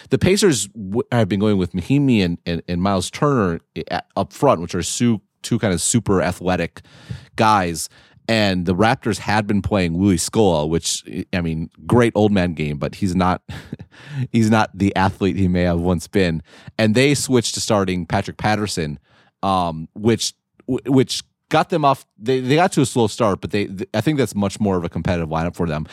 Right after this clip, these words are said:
And it's so, this is what is so interesting about the playoffs is the way that matchups in these switches matter, and you end up having starting lineups and lineups that you don't have during the regular season at all, just because you have to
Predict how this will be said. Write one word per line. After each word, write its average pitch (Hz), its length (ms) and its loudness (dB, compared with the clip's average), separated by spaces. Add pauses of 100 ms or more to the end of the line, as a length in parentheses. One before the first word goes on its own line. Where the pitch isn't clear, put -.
(180)
And 165 140 4
it's 208 120 0
so, 220 160 4 (300)
this 190 160 2
is 247 100 2
what 170 160 6
is 127 80 2
so 135 120 4
interesting 123 260 4
about 90 100 -2
the - 80 -4
playoffs 90 320 0
is 95 140 -2
the 98 80 2
way 107 220 2
that 107 140 2
matchups 92 600 -2
in 101 80 0
these 87 300 -2
switches 104 420 -2
matter, 85 320 2
and 98 140 0
you 90 160 2
end 101 180 2
up - 220 0 (180)
having 101 340 2
starting 95 300 0
lineups 87 400 0
and 87 80 -2
lineups 85 300 0
that 82 80 -4
you 80 100 -2
don't 87 320 -2
have 92 220 0
during 92 140 0
the 85 40 0
regular 82 200 0
season 87 240 0
at 80 120 -2
all, 87 400 2 (180)
just - 200 0
because 110 440 0 (220)
you 107 140 4
have 110 340 0
to 123 340 0